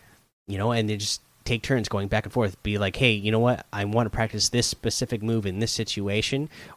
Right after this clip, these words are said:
Have that person run it for two minutes and then switch up. Have the other person go for two minutes and help each other out, uh, get better, push each other in that way and, uh, get better. And then, of course, you know, just, you know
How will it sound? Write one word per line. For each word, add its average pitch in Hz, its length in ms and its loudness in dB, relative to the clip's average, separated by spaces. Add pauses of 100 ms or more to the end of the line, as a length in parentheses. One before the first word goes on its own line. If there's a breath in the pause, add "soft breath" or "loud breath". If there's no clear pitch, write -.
(140)
Have 101 200 0
that 110 180 4
person 120 460 0 (880)
run 104 280 2
it 135 180 0
for 117 500 4 (100)
two 127 180 0
minutes 143 380 2
and 123 120 2
then 123 140 4
switch - 300 0
up. 107 240 0
Have 95 160 -4
the 117 80 0
other 120 100 2
person 127 340 -2
go 123 220 6
for 117 160 0
two 135 200 0
minutes 147 420 2 (340 loud breath)
and 95 240 -4
help 131 220 2
each 135 160 0
other 127 200 2
out, 131 320 0
uh, 95 160 -2
get 98 260 -2
better, 101 180 2
push - 280 0
each 120 160 0
other 117 180 4
in 113 120 4
that 117 220 4
way 113 200 2
and, 101 140 -2 (320 loud breath)
uh, 82 180 -6
get 98 240 -4
better. 107 320 2 (260 loud breath)
And 101 140 -2
then, 107 140 2
of 113 100 -6
course, 110 320 -2
you 170 60 0
know, 120 120 0
just, - 300 -4 (640)
you 110 80 0
know 92 160 -4